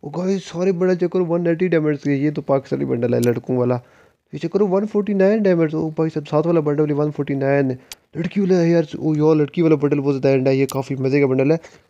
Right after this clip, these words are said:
और ये भी वन फ़ोर्टी नाइन डायमंड्स का, वाह यार वाह। और भाई साहब, ग्लू वाल चेक करो, फ़ोर्टी नाइन डायमंड का ये वाला, ये भी वन, ये, ये भी फ़ोर्टी नाइन का मेरे ख्याल से, हाँ, ये भी फ़ोर्टी नाइन का है।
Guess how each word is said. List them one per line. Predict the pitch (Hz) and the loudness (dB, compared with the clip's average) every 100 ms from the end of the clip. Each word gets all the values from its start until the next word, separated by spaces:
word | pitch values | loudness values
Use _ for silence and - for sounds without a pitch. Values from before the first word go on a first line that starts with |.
| _ | _
और | 165 | -4
ये | 170 | -2
भी | 214 | -2
वन | 208 202 202 | 0 0 0
फ़ोर्टी | 190 180 175 185 | -4 -4 -2 0
नाइन | 170 170 | 4 4
डायमंड्स | 160 147 143 | 4 0 0
का, | 139 123 | -2 0
वाह | 131 143 131 | 2 4 2
यार | 131 123 131 | 0 -4 -4
वाह। | 135 117 _ _ _ _ - | -4 -4 _ _ _ _ -10
और | 151 170 156 | -8 -6 -6
भाई | 170 | -6
साहब, | 165 - 175 175 156 | -6 0 2 2 0
ग्लू | 156 | 0
वाल | 175 165 | 0 0
चेक | 170 | 0
करो, | 175 165 | 0 -2
फ़ोर्टी | 165 160 | -2 0
नाइन | 160 170 | 2 2
डायमंड | 165 151 151 | 4 2 2
का | 151 | 0
ये | 143 | 0
वाला, | 156 156 151 151 | 0 2 4 4
ये | 151 | 2
भी | 156 | 2
वन, | 151 143 - - _ | 2 0 -6 -20 _
ये, | 156 160 | -6 -6
ये | _ 170 196 | _ -4 -4
भी | |
फ़ोर्टी | 185 151 135 147 | -2 -4 -2 0
नाइन | 143 139 | 2 2
का | 139 | 0
मेरे | 127 | 0
ख्याल | 127 123 | -2 -2
से, | 127 | -2
हाँ, | 123 | 0
ये | 143 | 0
भी | 135 | -2
फ़ोर्टी | 131 123 | -2 0
नाइन | 127 | -2
का | 123 131 | 0 -2
है। | 131 | -2